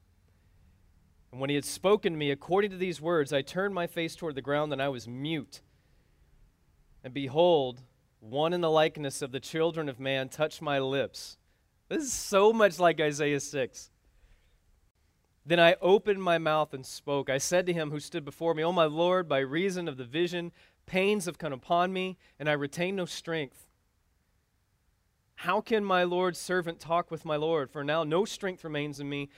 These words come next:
and no breath is left in me." I'm afraid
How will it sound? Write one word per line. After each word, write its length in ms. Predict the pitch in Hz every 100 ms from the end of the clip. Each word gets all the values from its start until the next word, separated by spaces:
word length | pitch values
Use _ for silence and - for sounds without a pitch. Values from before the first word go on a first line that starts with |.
| -
and 160 | 135 147
no 160 | 165
breath 460 | 151 160 160 151 - _ _ -
is 160 | 131 127
left 340 | 160 165 -
in 180 | 151 135
me." 240 | 135 123 - -
I'm 180 | 180 220
afraid 720 | 220 - 233 240 240 165 117